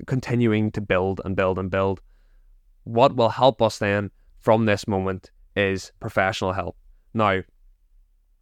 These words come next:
I am a really strong believer that tough times will build tough people, and that is really, really cliche, and I'm sorry if I made you cringe or something from that,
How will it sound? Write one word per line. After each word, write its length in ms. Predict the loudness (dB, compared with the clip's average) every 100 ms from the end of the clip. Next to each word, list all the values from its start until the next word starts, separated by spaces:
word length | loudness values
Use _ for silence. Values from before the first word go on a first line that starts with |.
| _ _ _
I 160 | 2 4
am 180 | 4 2
a 80 | 0
really 380 | 2 2 2
strong 320 | 0 2 2 2
believer 460 | -2 -2 -4 -6 _ _ -2
that 240 | 0 0 -2 _ _ -4
tough 280 | 0 0
times 540 | 0 -2 0 -2 -4 -4
will 100 | -4
build 240 | -2 -4
tough 200 | -2 -6
people, 300 | -4 -4 -4 -4
and 140 | -2
that 120 | -2
is 100 | -2
really, 440 | -4 -2 0 2 0
really 260 | 0 -2 -2
cliche, 600 | -2 -4 -2 -2 0 -2 _ _
and 100 | -6
I'm 100 | -6
sorry 500 | -6 0 2 4 2
if 120 | 0 -2
I 80 |
made 220 | -2 -2 -4
you 80 |
cringe 320 | -6 -4 -4 -4
or 80 |
something 300 | -6 -6 -6
from 160 | -6 -4
that, 200 | -4 -4